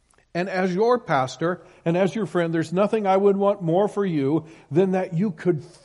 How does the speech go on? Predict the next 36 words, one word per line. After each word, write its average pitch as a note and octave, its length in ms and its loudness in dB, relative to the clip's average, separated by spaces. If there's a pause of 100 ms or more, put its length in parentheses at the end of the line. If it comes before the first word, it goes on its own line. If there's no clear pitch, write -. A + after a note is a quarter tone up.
(120)
fully B3 440 2
connect F3+ 480 -6
with D#3+ 240 -4
God F3 300 2
in F3+ 160 -2
love. C#3 280 -2 (280)
And D#3+ 100 -2
I E3 60 -2
want F3 300 -4
you E3+ 80 0
to E3+ 160 -4
understand D#3+ 920 -4 (200)
that D3+ 180 -2
step G3 320 -4
number G3+ 240 0
one D#3 440 -2
in D#3+ 260 -2
fully F#3+ 320 -2
connecting E3+ 500 -4
with D3 220 -4
God D#3+ 260 2
in E3 160 -4
love C3 420 -2 (300)
is D#3 180 -2
that E3 220 -2
you F3+ 140 0
would E3+ 200 0
learn F3+ 460 -2
how D#3 220 -6
to D3 100 -8
connect D#3+ 480 -8
with C#3 220 -10
your B2+ 100 -8
neighbor A#2+ 560 -8 (460)
in A#2+ 160 -8
love. F#2 360 -12